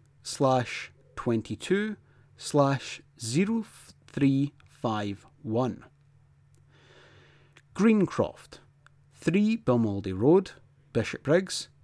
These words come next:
East Dunbartonshire, G sixty-four, three B S. Erection of wraparound extension and new rear dormer. Erection of relocated double garage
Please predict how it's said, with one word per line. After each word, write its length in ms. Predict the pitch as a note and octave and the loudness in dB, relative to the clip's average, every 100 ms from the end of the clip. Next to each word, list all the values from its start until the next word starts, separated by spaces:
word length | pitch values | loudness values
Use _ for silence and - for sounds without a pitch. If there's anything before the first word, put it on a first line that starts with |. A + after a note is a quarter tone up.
| _ | _
East 180 | B2 - | -6 -4
Dunbartonshire, 760 | A2 G#2+ D3 - A#2+ G2+ F2+ - _ _ _ _ _ _ | -2 2 2 2 -4 -4 -6 -12 _ _ _ _ _ _
G 180 | - A#2+ | -4 -2
sixty-four, 840 | A2+ A#2 - - A2 E3+ F#3+ G#3 - _ _ _ _ | 0 -4 -4 -6 -2 4 4 2 -4 _ _ _ _
three 400 | D#3 F3+ F#3+ G#3 - | -4 0 -2 -4 -8
B 260 | A#2 F#2+ F#2+ _ | -8 -6 -10 _
S. 520 | C#3 - - - - - _ _ - - - _ _ _ _ - | -4 -4 -10 -14 -14 -20 _ _ -20 -20 -20 _ _ _ _ 2
Erection 640 | D#3 A#3 - - A3+ A3 - | 6 6 4 0 0 0 2
of 260 | B2+ A2 | 2 0
wraparound 640 | A2 C3 F3+ - C#3+ C3 A2 | -2 0 0 2 4 4 0
extension 720 | - - A#2 G#2+ - F3+ F#3 - - - | -2 0 0 0 -4 -6 -6 -16 -20 -6
and 320 | B2+ B2 A#2 - | 0 2 0 0
new 440 | C3 D#3+ F#3+ G3+ - | 6 6 6 0 -6
rear 500 | A#2+ A#2+ A#2+ A#2 A#2 - G#2+ | -4 0 2 0 -2 -14 -6
dormer. 480 | B2+ C3+ C3 G2 - - _ _ _ _ _ _ - A#2 | 4 6 6 0 -6 -20 _ _ _ _ _ _ -12 0
Erection 520 | A#2 B2 - C#3+ C3 - | 2 2 4 4 4 2
of 220 | B2 A2+ | 0 -2
relocated 920 | - A2 D#3 G3 F#3 - - - E3+ - | -8 -2 0 4 4 4 0 0 -6 -10
double 280 | A#2 G#2+ G#2 | -4 -4 -4
garage 500 | G2 C#3 E3+ F#3 - | 0 2 4 0 -6